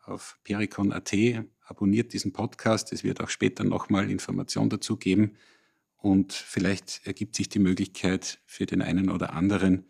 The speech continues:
äh, hier auch mit dabei zu sein. Wir werden definitiv zwei Teilnahmeplätze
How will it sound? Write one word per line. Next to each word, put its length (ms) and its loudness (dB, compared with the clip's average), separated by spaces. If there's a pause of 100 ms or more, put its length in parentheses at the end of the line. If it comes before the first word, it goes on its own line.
(540)
äh, 320 -2
hier 300 0
auch 100 -4
mit 220 0
dabei 240 -2
zu 140 -2
sein. 440 2
Wir 160 -6
werden 240 0
definitiv 880 -2
zwei 300 -4
Teilnahmeplätze 1000 -2